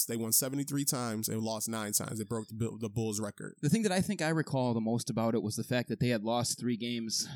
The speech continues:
Speaker 2: in that rapid fire when they had only lost, like, eight games all year or something
Speaker 1: Right.
Speaker 2: like that, right? I mean, like, that for me was the, was the thing that, that sticks out in my
Speaker 1: Right.
Speaker 2: mind. Um, I wasn't as tuned in 'cause I remember thinking to myself, like, "Yeah, this team was dominant and Steph Curry was hitting."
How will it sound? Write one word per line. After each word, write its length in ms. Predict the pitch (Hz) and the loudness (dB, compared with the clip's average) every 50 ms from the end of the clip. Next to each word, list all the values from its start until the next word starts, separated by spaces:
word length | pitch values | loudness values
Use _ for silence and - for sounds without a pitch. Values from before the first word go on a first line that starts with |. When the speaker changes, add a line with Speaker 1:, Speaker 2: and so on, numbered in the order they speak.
| - - - - | -12 -14 -12 -6
Speaker 2:
in 260 | 110 113 107 107 104 90 | -4 -4 -2 -2 -2 0
that 220 | 117 120 120 - - _ _ _ - | 0 0 0 -2 -4 _ _ _ -4
rapid 360 | 107 120 127 120 - 107 87 | 0 0 0 0 0 -4 -6
fire 360 | - - 120 123 120 113 101 | -6 -2 0 0 2 2 0
when 140 | 95 95 98 | 0 -2 -2
they 80 | 101 104 | 0 0
had 100 | 104 110 | 0 0
only 220 | 110 117 113 107 | 0 0 -2 -2
lost, 420 | 101 107 104 110 110 110 110 - - | -2 -2 -2 -2 -2 -2 -4 -4 -4
like, 180 | 101 95 - - | -6 -6 -6 -6
eight 220 | 101 113 107 104 | -6 -6 -6 -6
games 320 | - 117 117 117 113 95 110 | -8 -8 -6 -6 -6 -4 -4
all 160 | 101 101 98 | -4 -4 -2
year 240 | 104 113 113 110 101 | -4 -4 -4 -4 -4
or 40 | 90 | -4
something 180 | 87 113 110 107 | -4 -2 -2 -2
Speaker 1:
Right. 80 | 101 95 | -2 -4
Speaker 2:
like 100 | 95 - | -4 -6
that, 100 | 98 95 | -4 -2
right? 140 | 104 117 113 | -2 -2 -2
I 40 | 113 | -2
mean, 100 | 127 131 | -2 -2
like, 100 | 131 123 95 | -2 -2 -2
that 220 | 131 135 135 - | -2 -2 -2 -4
for 80 | - 120 | -6 -6
me 180 | 117 120 131 | -4 -4 -2
was 200 | 127 117 113 95 | -2 -4 -4 -6
the, 300 | - 113 107 104 104 - - - | -6 -6 -6 -4 -6 -8 -10 -10
was 220 | - 98 92 - | -10 -10 -10 -10
the 320 | 104 98 95 92 92 87 87 _ - | -8 -8 -8 -8 -8 -10 -12 _ -10
thing 160 | 113 110 104 | -8 -6 -6
that, 120 | 101 98 - - | -6 -8 -8 -10
that 120 | 92 92 | -10 -10
sticks 300 | - - 120 110 - - | -8 -8 -8 -8 -6 -6
out 140 | 110 107 101 | -6 -6 -4
in 60 | 104 | -4
my 160 | 123 127 127 | -2 -2 -2
Speaker 1:
Right. 80 | 113 113 | -2 -4
Speaker 2:
mind. 300 | 107 101 98 92 90 82 - _ _ _ _ _ _ _ - | -6 -6 -8 -8 -10 -12 -16 _ _ _ _ _ _ _ -12
Um, 320 | 92 92 92 92 95 92 - - | -10 -8 -8 -8 -8 -8 -6 -4
I 80 | 117 | -2
wasn't 320 | 123 131 143 147 147 127 - | 0 0 0 0 -2 -4 -4
as 260 | 123 131 139 131 - | -4 -4 -4 -4 -4
tuned 300 | - - 135 127 120 117 | -4 -4 -2 -2 0 0
in 140 | 120 120 113 | -2 -2 -2
'cause 140 | - 110 | -2 0
I 80 | 117 127 | 0 2
remember 240 | 156 147 123 110 110 | 2 2 2 0 0
thinking 280 | - 123 117 - 113 | -2 -4 -4 -4 -4
to 40 | 110 107 | -4 -4
myself, 440 | 110 127 139 - - 110 98 - | -4 -4 -4 -4 -4 -6 -6 -6
like, 160 | - - 147 - | -6 -6 -4 -4
"Yeah, 120 | 156 131 | -4 -2
this 180 | 110 120 120 - | -4 -4 -6 -6
team 160 | - 123 104 | -6 -6 -8
was 100 | 95 - | -8 -8
dominant 400 | - 107 117 131 135 127 131 - | -8 -6 -6 -4 -4 -6 -6 -8
and 80 | - | -8
Steph 240 | - - 123 117 - | -6 -6 -6 -6 -6
Curry 200 | - - 123 123 | -6 -6 -4 -4
was 140 | 117 110 - | -4 -2 -4
hitting." 300 | 143 135 123 131 123 113 | -4 -4 -4 -6 -8 -8